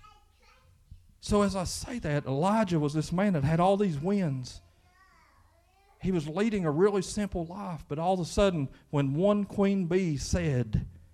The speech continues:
"You're gonna die." And there's probably a voice like that. I can just imagine that in the Bible. You know, it's like, "You're going to die, Elijah." That's what it sounds like. You know, like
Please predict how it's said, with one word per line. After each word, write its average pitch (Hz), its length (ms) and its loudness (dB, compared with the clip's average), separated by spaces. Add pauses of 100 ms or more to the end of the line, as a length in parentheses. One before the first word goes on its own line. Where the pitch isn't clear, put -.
(800)
"You're 123 140 -4
gonna 131 260 4
die." 101 500 0
And - 1400 -16
there's 110 80 -2
probably 110 240 -2
a 101 60 -8
voice 107 240 -10
like - 180 -14
that. - 200 -18 (180)
I 107 80 -12
can 104 100 -12
just 101 140 -16
imagine 107 260 -6
that 101 160 -6
in 107 80 -8
the 101 60 -10
Bible. 107 240 -6
You 101 60 -16
know, 104 80 -16
it's 104 100 -16
like, 110 100 -16 (360)
"You're 104 180 2
going 95 240 2
to 92 100 0
die, - 460 -10 (120)
Elijah." - 460 -18 (1080)
That's - 120 -20
what 131 140 -4
it - 40 -14
sounds 117 240 -4
like. - 300 -12 (260)
You - 80 -12
know, 101 200 -12
like 107 100 -14